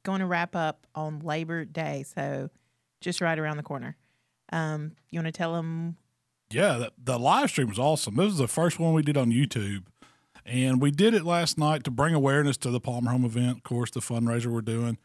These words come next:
Speaker 1: Well,
Speaker 2: Uh,
Speaker 1: what are we doing?
Speaker 2: we are raising money to feed a, a home, uh, a family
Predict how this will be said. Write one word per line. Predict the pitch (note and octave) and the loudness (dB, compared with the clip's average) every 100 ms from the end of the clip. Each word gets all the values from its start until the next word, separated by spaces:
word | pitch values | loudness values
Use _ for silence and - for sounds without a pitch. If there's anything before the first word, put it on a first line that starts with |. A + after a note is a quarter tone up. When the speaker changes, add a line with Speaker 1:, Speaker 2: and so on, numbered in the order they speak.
| _ _ _ | _ _ _
Speaker 1:
Well, | A3 G#3 | -4 -2
Speaker 2:
Uh, | F#3+ | 0
Speaker 1:
what | G3 | 0
are | G3+ | 0
we | E3+ | -2
doing? | C3+ C3+ E3 E3 _ _ | -6 -10 -12 -12 _ _
Speaker 2:
we | - D#3 F3 | 2 4 4
are | - C3 C3 C3 B2+ A2+ - _ _ - | 2 2 4 4 4 0 -6 _ _ 2
raising | C3+ F3 E3 | 4 4 4
money | D#3 D#3 D3+ | 6 6 4
to | B2+ | 2
feed | - D3 C#3 | 2 4 4
a, | - - | 0 -4
a | A#2 | -2
home, | A#2+ C#3+ C#3 C3+ - | 2 4 4 2 -2
uh, | A#2+ A2+ G#2+ | -2 -2 -4
a | |
family | - D3 C#3+ D3 C3+ C3+ | -4 0 2 4 2 0